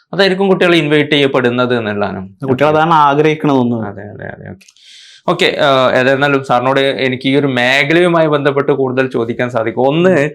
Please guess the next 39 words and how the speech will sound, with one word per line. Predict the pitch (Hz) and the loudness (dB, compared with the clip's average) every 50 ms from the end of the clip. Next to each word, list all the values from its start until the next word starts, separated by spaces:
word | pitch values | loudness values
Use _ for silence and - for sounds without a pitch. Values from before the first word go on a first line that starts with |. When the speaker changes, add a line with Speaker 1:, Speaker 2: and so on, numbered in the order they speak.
| - - 139 | -10 -16 -12
Speaker 2:
ഉം. | 135 127 | -6 -4
Speaker 1:
പ്രത്യേകിച്ച് | 131 131 135 147 147 143 160 160 156 - - - 151 143 | -4 -2 0 0 0 2 2 0 0 0 -2 -4 -2 -2
നിങ്ങളും | 139 139 143 151 156 160 - 151 | 0 0 2 0 0 0 0 -2
ഈ | 151 151 | 0 0
മേഖലയിലൂടെ | 151 151 151 147 147 147 151 156 151 156 151 151 151 | 0 0 0 0 0 2 2 2 2 2 2 2 2
കഴിഞ്ഞ | 151 139 139 139 139 | 2 2 2 0 0
ഏഴ് | 147 143 135 139 | 2 2 2 2
Speaker 2:
അതെ, | 139 151 | 2 2
അതെ. | 156 156 | 2 2
Speaker 1:
വർഷമോ | 151 147 - - 156 151 156 | 2 0 0 -2 -2 -2 0
അതല്ലെങ്കിൽ | 156 147 147 151 156 156 170 | 0 0 0 0 0 2 2
അതിന്റെ | 160 147 151 147 160 160 160 | 2 2 2 0 0 0 0
പഠന | 143 135 135 143 160 | 0 2 2 0 0
സമയത്തൊക്കെ | 160 165 147 147 151 151 147 147 139 151 147 | 0 -2 -2 -4 -2 -2 -2 -2 -2 -2 -2
കടന്നു | 135 127 117 113 123 135 | -2 -2 -2 -2 -4 -4
വന്ന | 131 123 | -4 -2
Speaker 2:
അതെ. | 123 123 | -2 0
Speaker 1:
ഒരാളാണ്. | 117 113 117 113 101 101 98 - - _ _ _ - | 0 0 0 0 0 -2 -4 -8 -14 _ _ _ -6
എങ്ങനെയുണ്ടായിരുന്നു | 180 202 220 202 185 160 143 135 131 127 127 123 117 120 | -2 -2 0 0 0 2 2 2 0 0 -2 -4 -6 -6
നിങ്ങളുടെ | 120 123 131 139 135 | -4 -2 0 0 2
ഒരു | 135 135 135 131 120 - 131 139 | 2 2 0 0 -2 -6 -8 -6
ജേണി? | 113 117 117 113 107 110 110 110 - - | -4 -2 0 0 0 -2 -4 -6 -10 -10
സി | - - 131 | -4 0 0
എം | 120 123 123 127 | 0 0 0 0
എയിലൂടെയാണ് | 127 123 131 127 127 127 127 127 127 123 123 | 0 0 0 2 2 2 0 0 -2 -2 -2
തോന്നുന്നു | 117 117 113 113 120 123 - - - - | -2 -2 -2 -4 -6 -8 -8 -8 -6 -4
കടന്നു | 123 120 117 | -2 0 0
Speaker 2:
അതെ, | 110 113 | 0 0
അതെ. | 110 | -2
Speaker 1:
വന്നിട്ടുള്ളത്. | 113 110 110 107 101 98 - | -2 -2 -2 -4 -4 -6 -8
Speaker 2:
ഇപ്പൊ | - - _ - 143 | -12 -18 _ -8 -4
ഞാൻ | 131 127 135 147 | -2 -2 0 0
പറഞ്ഞില്ലേ, | 151 143 139 135 131 127 120 | 0 0 0 0 0 0 2
ഞാൻ | 120 120 123 131 135 | 2 2 0 0 2
വന്നിരുന്ന | 135 131 127 127 131 131 135 135 135 | 2 2 2 2 2 2 2 0 -2
സമയത്ത്, | 131 - 135 127 123 127 127 127 123 - 127 | -2 -2 -2 0 0 0 -2 -4 -4 -2 -2
ഇപ്പൊ | 123 123 123 123 _ _ _ _ _ _ _ _ - 147 | -2 -2 -4 -10 _ _ _ _ _ _ _ _ 0 0
ഞാൻ | 135 127 110 139 143 135 131 139 156 156 | 2 2 0 0 0 2 2 2 0 0
പ്ലസ് | 147 147 139 135 - | 0 0 0 0 -2